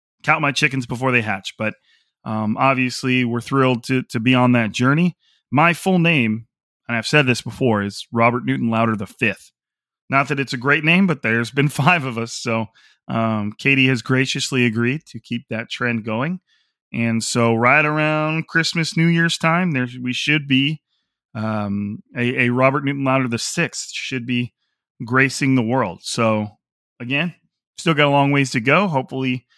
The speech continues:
you know, if, if you're a praying type, pray for me that everything goes okay. I'll be doing the same. I'll knock on wood right now. But, uh, when I said that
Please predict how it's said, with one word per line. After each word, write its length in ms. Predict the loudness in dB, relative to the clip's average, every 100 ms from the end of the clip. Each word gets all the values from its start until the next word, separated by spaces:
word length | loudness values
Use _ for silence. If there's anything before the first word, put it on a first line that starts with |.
| _ -8
you 80 |
know, 180 | -6 -6 -12 _ _
if, 360 | -12 -10 -8 -4
if 220 | -4 -2
you're 120 | -2
a 60 | -2
praying 360 | -2 -2 -2
type, 320 | -4 -4 -6 -4
pray 180 | -4
for 240 | -4 -6 -6
me 120 | -4
that 160 | -4 -4
everything 460 | -6 -8 -6 -6 -10 _ _ _
goes 260 | -2 0 0
okay. 400 | -4 -2 -4 -2
I'll 180 | -4 -4
be 120 | -4
doing 200 | -2 -2
the 80 | -2
same. 340 | -4 -4 -4
I'll 80 | -4
knock 300 | -4 -4 -2
on 180 | -2 -2
wood 300 | -2 -6 -10 _ _ _ 0
right 200 | 2 2
now. 240 | 2 0
But, 220 | -2 -6 -8 _ _ _ _ _ _ _ _ _ _ -2
uh, 160 | -2
when 200 | 0 0
I 80 | 0
said 320 | 0 -6 -4
that 140 | -4